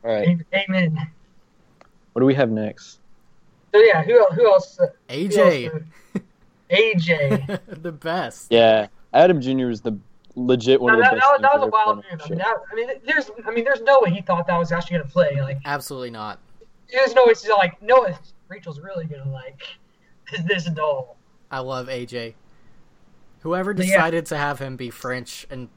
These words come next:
Speaker 3: like, sipping on champagne.
Speaker 1: It was so funny.
Speaker 3: It was, it, it was the best.
Speaker 2: She disgusts me. <laughs>
Speaker 3: He's the best.
Speaker 2: That's very
Speaker 3: Please,
Speaker 2: well.
Speaker 3: please make A J the Bachelor.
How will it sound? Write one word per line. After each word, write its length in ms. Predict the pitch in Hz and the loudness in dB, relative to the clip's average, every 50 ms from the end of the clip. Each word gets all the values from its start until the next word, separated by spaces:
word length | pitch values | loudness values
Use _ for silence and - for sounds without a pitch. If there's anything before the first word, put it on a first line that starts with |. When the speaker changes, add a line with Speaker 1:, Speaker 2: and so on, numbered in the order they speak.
| _ _ - | _ _ -18
Speaker 3:
like, 160 | 123 113 - | -18 -18 -18
sipping 640 | - - 180 - - - - 147 139 - 143 127 127 | -20 -20 -20 -18 -16 -14 -12 -12 -12 -10 -10 -10 -10
on 240 | 123 123 120 120 | -10 -10 -12 -14
champagne. 480 | - - - 131 123 123 - 123 123 123 | -16 -16 -14 -12 -12 -12 -12 -8 -4 -2
Speaker 1:
It 40 | 131 | -2
was 160 | 123 120 120 | -2 -2 -6
so 300 | - - 143 143 139 135 | -2 2 4 6 6 4
funny. 440 | - _ - 123 117 113 110 104 - _ - | 2 _ -2 -2 -2 -2 -2 -6 -10 _ -14
Speaker 3:
It 80 | 131 | -14
was, 140 | 120 120 - - | -14 -14 -16 -16
it, 160 | 139 131 127 123 - - | -14 -16 -14 -12 -12 -10
it 60 | - 131 | -10 -10
was 140 | 127 120 - | -10 -10 -10
the 80 | 127 | -12
best. 460 | 113 117 104 101 90 - - - - _ _ - - - - _ _ _ _ _ _ - - - - _ | -12 -12 -12 -12 -14 -16 -18 -20 -20 _ _ -20 -20 -20 -20 _ _ _ _ _ _ -20 -20 -20 -20 _
Speaker 2:
She 160 | - - 208 196 | -16 -10 -6 -4
disgusts 500 | 165 147 - - - 196 180 - - - | -4 -6 -6 -2 0 0 0 0 -2 -6
me. 260 | 170 147 139 139 135 - - - - - | -4 -2 -2 -2 -4 -6 -10 -18 -20 -20
<laughs> 240 | - - - - - | -18 -18 -18 -16 -14
Speaker 3:
He's 280 | - 185 - 202 - - - - - 381 392 - - 392 - - 480 - | -12 -10 -10 -10 -10 -12 -14 -8 -6 -6 -4 -4 -6 -8 -4 -4 -4 -4
the 100 | 139 135 - | -4 -4 -4
best. 480 | - 123 120 113 - - - - _ _ _ - - - - - - - - - _ _ | -4 -4 -6 -8 -12 -16 -18 -20 _ _ _ -20 -20 -20 -20 -20 -20 -20 -20 -20 _ _
Speaker 2:
That's 180 | - - - - _ - - - 494 466 - _ - - 494 - _ - - - _ - | -20 -20 -20 -20 _ -20 -14 -12 -12 -12 -12 _ -14 -12 -12 -12 _ -20 -20 -20 _ -4
very 180 | - 185 175 180 | 0 0 2 2
Speaker 3:
Please, 180 | 190 170 156 - - | 2 2 0 -2 -4
Speaker 2:
well. 160 | - 135 135 | -6 -6 -6
Speaker 3:
please 320 | 131 175 180 196 190 175 | -4 -2 -2 0 0 -2
make 220 | 175 180 175 - - | -2 -4 -4 -4 -6
A 160 | 160 151 151 | -6 -6 -6
J 220 | 156 139 156 151 143 | -6 -6 -6 -6 -6
the 80 | 135 | -8
Bachelor. 540 | 123 135 131 123 117 - - 117 104 107 107 | -8 -8 -8 -8 -10 -10 -14 -14 -14 -14 -16